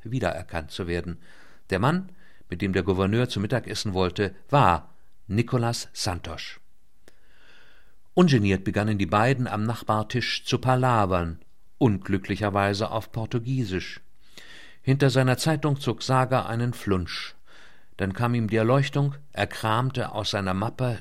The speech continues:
das kleine Diktiergerät, wickelte es auf dem Schoß in einen Teil der Zeitung und schob es mit dem Ellenbogen an den Tischrand. Am späten Abend desselben Tages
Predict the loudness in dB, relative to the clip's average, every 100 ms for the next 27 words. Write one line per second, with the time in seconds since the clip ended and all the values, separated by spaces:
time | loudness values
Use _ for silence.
0 | -2 -2 -2 -2 0 0 0 -2 -4 -2
1 | 0 0 0 0 0 0 0 2 2 0
2 | -2 -2 -4 -4 -4 -4 -2 0 0 -2
3 | -4 -4 -2 -4 0 0 0 -2 0 -2
4 | 0 0 0 -2 -14 -16 -16 -16 -16 -12
5 | 0 0 2 0 0 -2 0 0 0 2
6 | 2 2 2 2 2 -2 -2 -2 0 -2
7 | -4 -4 -6 -10 -10 -14 -16 -16 -16 -16
8 | -16 -16 -16 -18 -18 -18 -18 -18 -20 -18
9 | -18 -12 -2 0 2 0 2 0 0 0
10 | -2 -6 -10 -4 0 2 2 0 2 2
11 | 2 -2